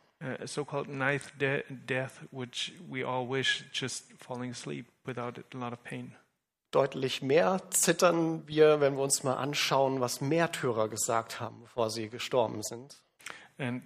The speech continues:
Speaker 1: we might be shaking when we l-, listen to, um, other stories of those martyrs.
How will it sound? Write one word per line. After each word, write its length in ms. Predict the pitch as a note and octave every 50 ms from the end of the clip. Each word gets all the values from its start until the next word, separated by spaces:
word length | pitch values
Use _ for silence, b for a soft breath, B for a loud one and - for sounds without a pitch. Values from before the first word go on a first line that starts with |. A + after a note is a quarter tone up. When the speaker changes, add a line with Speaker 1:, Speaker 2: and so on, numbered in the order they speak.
| - D#3+
Speaker 1:
we 180 | D3 C#3+ C3+
might 220 | C3 C3+ B2 B2 -
be 140 | D3+ C3+
shaking 540 | B2+ - E3 D#3+ C#3+ - C#3 C3 C3 C3 C3
when 160 | B2+ B2 B2+
we 280 | B2+ B2+ B2 B2 C3+ -
l-, 300 | - D3 C#3+ C#3 C#3+ - - - -
listen 400 | D#3+ D#3 D3 C3 - D3 C3+ C3 -
to, 460 | - C#3+ C3+ C3 C3 C#3 - - - - G#3 G#3+ A3 A#3 F#3 C#3 D3+ - - - - -
um, 320 | D#3+ C#3 A#2 A#2+ C3 - - - - _ _ -
other 240 | E3 F3 F3 F3 D3
stories 580 | - - D3+ C3 B2+ B2+ B2+ C3 B2+ - -
of 160 | - C3+ A#2+ A#2+
those 480 | C#3 C#3 C3+ A#2+ B2+ C3 - - - D3
martyrs. 680 | C#3+ D3+ D#3+ D#3 - C#3 C3 B2+ B2+ B2+ - - -